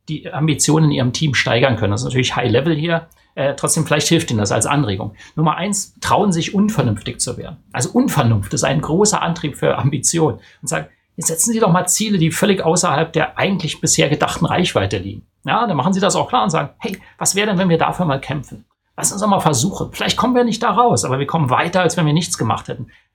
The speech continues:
Lassen Sie Unvernunft zu. Lassen Sie Blödsinn zu. Lassen Sie sagen,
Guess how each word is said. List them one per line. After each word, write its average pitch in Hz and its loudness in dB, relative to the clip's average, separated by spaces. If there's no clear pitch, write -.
Lassen 175 0
Sie - 2
Unvernunft 185 0
zu. 131 -4
Lassen 185 0
Sie 165 0
Blödsinn 156 2
zu. 175 2
Lassen 151 0
Sie 143 -6
sagen, 156 -4